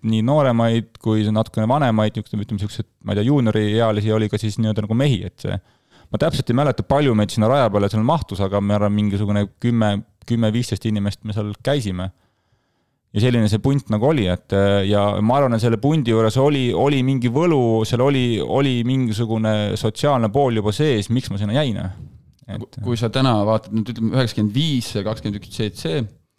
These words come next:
Speaker 2: äh, a-, arvestades, mis ajast sa nüüd, ütleme, me räägime, on ju, kas täna sellest, äh, perioodist või nendest, sellest nagu nendest esimestest aastatest on ka täna keegi veel alles, kes on tegev või, või kas või,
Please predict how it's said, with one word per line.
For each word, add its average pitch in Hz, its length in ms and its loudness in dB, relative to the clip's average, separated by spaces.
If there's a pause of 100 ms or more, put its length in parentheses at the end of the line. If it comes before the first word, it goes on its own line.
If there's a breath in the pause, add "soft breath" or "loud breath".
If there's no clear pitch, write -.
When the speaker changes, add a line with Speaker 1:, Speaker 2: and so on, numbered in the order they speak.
(540)
Speaker 2:
äh, 101 960 0 (1800)
a-, 110 240 -4
arvestades, 113 460 0
mis 107 180 0
ajast 110 380 0
sa 107 100 -2
nüüd, 107 240 -2
ütleme, 104 400 -4
me 104 160 -6
räägime, 120 380 -4
on 101 100 -4
ju, 95 80 -10
kas 101 220 -8
täna 135 260 2
sellest, 120 460 -2
äh, 98 260 -2
perioodist 117 480 -4
või 110 140 -2
nendest, 104 320 -8
sellest 113 340 -4
nagu 101 300 -6 (500)
nendest 104 180 -6
esimestest 120 480 0
aastatest 113 480 -2
on 107 80 -2
ka 107 60 0
täna 123 220 2 (1500 soft breath)
keegi 107 420 2
veel 113 120 2
alles, 120 320 0
kes - 360 -12
on 98 260 -6
tegev 95 320 -4
või, 95 160 -6
või 117 180 -4
kas 123 200 -2
või, 104 240 -2